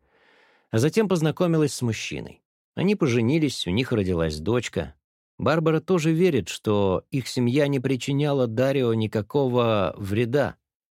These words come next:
Никто к нему даже пальцем не прикасался. Тонини, по её мнению, промыли ему мозги и внушили все эти истории. Барбара считает, что Дарио был несчастлив с новой семьёй.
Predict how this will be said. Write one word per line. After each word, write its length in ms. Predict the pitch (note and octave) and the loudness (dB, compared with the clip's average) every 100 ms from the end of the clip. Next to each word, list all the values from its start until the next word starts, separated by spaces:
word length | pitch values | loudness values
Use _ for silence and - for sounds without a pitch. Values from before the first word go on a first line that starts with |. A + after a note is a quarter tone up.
| _ - | _ -2
Никто 320 | B2 A#2 C#3+ | -2 0 0
к 80 | - | 0
нему 200 | C3+ C3+ | 0 0
даже 300 | B2 B2 C3+ | 0 0 -2
пальцем 580 | - - C3+ A2+ G2 F2 | -2 -2 -2 -2 -4 -4
не 80 | E2+ | -4
прикасался. 800 | - - D2 - - - - _ _ _ _ _ _ _ _ _ _ _ | -6 -6 -6 -8 -12 -14 -16 _ _ _ _ _ _ _ _ _ _ _
Тонини, 420 | A#2+ C#3 E3 D3+ | -2 2 2 2
по 100 | C#3 | 2
её 260 | C3+ B2+ A#2+ | 2 4 2
мнению, 560 | B2+ C#3 B2 A2 G2 | 2 2 2 2 0
промыли 440 | - A2+ A2+ B2 A2 | -2 0 0 2 2
ему 260 | G#2+ G#2+ | 2 2
мозги 640 | G#2+ G#2+ F#2+ C#3+ C#3 F2+ C#2 | 2 0 -2 -2 0 -2 -4
и 60 | |
внушили 680 | C2+ G2 G#2 - C#3+ A2+ E2+ | -4 -4 -4 -2 0 0 -2
все 300 | - - D#2 | -4 -6 -6
эти 240 | C#2+ - | -6 -10
истории. 500 | B1+ - C2 A1+ A#1 - _ _ _ _ _ _ _ _ _ _ _ _ | -10 -10 -10 -10 -14 -20 _ _ _ _ _ _ _ _ _ _ _ _
Барбара 380 | G2+ D3+ F3 F3 | -2 0 2 0
считает, 460 | D#3 D#3+ E3+ E3 D#3 | -2 -2 0 0 0
что 220 | - D3+ | -2 -2
Дарио 500 | B2 D#3 D#3+ C#3 B2 | 0 0 2 2 2
был 240 | A2 D3 | 2 2
несчастлив 800 | C#3+ C3 B2 - D3 B2+ C#3 B2 | 2 0 -2 -4 -4 -4 -4 -4
с 80 | - | -2
новой 260 | B2 A2+ A2 | -2 0 0
семьёй. 640 | - G#2+ G#2 G2 D#2 | -2 -2 0 0 -2